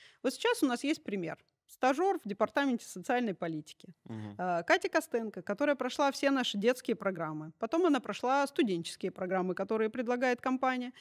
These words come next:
Speaker 1: И даже поучаствовала в бизнес-акселераторе, а, для, м, молодежи, э, в Мончегорске, как ни странно, и стала победить-, одним из победителей этого, этой программы.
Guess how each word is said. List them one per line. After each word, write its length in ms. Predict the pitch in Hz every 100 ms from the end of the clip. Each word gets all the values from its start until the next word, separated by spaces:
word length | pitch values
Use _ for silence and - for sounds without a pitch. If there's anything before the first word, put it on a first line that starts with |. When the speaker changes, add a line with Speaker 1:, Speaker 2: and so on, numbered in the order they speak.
| - - -
Speaker 1:
И 100 | 320
даже 320 | 311 320 294
поучаствовала 720 | 277 254 269 262 262 214 202
в 60 | 185
бизнес-акселераторе, 1200 | 214 202 - 185 - 196 220 311 330 285 277 277 - - -
а, 580 | 196 190 185 185 180 180
для, 580 | 170 180 202 233 240 208 -
м, 460 | 190 190 185 185 190
молодежи, 880 | 214 202 202 302 294 262 233 214 196 _ _ _ _ _ _ - 180
э, 80 |
в 100 | 208 233
Мончегорске, 840 | 269 254 208 185 160 - - 262
как 200 | 285 294
ни 100 | 285
странно, 560 | - 269 262 254 247 - - - -
и 80 | 233
стала 300 | - 254 226
победить-, 440 | 226 214 214 208 208
одним 320 | 214 233 202
из 80 | -
победителей 880 | 208 196 185 190 196 180 175 190 202
этого, 460 | 190 190 185 180 196
этой 200 | 170 180
программы. 600 | 190 180 180 170 170